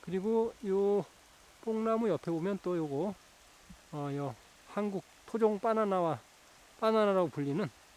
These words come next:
으름이죠, 으름. 으름 덩굴이 이렇게 있고요. 요 아래쪽에 보시면 으름 덩굴에 꽃이 이렇게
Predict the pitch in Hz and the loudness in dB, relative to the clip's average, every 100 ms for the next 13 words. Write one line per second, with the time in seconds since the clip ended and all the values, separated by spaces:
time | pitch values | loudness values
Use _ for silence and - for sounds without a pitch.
0 | - - - - 180 185 214 180 226 139 | -20 -20 -20 -4 2 4 4 2 0 -2
1 | 123 113 - 175 185 185 175 165 139 - | -6 -10 -2 0 0 0 0 -2 -4 -4
2 | 143 - 202 - - - - - 170 170 | -6 -4 -6 -6 -18 -20 -20 -10 -6 -2
3 | 156 185 180 190 180 165 196 220 180 156 | 0 0 0 0 0 0 -2 -2 -2 -4
4 | 160 160 170 180 247 - 226 156 - 151 | -2 0 0 -2 -4 -4 -2 -2 -2 -4
5 | 185 | -2